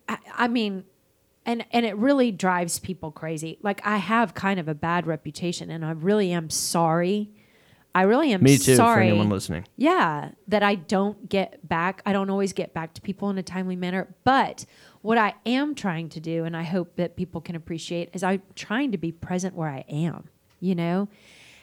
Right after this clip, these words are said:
Speaker 1: And, I, I mean, if you let it, you're always gonna be on this damn phone.
Speaker 2: Yep.
Speaker 1: Like, there's always something to look at, to read, someone to get back to, always.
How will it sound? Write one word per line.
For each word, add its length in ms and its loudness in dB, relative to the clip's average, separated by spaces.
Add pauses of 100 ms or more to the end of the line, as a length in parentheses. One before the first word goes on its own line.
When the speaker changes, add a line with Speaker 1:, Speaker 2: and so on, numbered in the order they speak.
(160)
Speaker 1:
And, 260 2 (280)
I, 80 -10 (160)
I 80 4
mean, 260 -2 (140)
if 180 0
you 340 4
let 360 2
it, 240 2 (960)
you're 140 4
always 260 8
gonna 160 2
be 140 2
on 120 2
this 140 -4
damn 240 -2
phone. 380 -4 (160)
Speaker 2:
Yep. 340 0 (140)
Speaker 1:
Like, 240 4
there's 240 2 (180)
always 880 4
something 380 -2
to 140 -4
look 260 -2
at, 240 0 (240)
to 160 -4
read, 500 0 (460)
someone 380 -2
to 80 -8
get 200 -2
back 280 -2
to, 360 -2 (680)
always. 640 2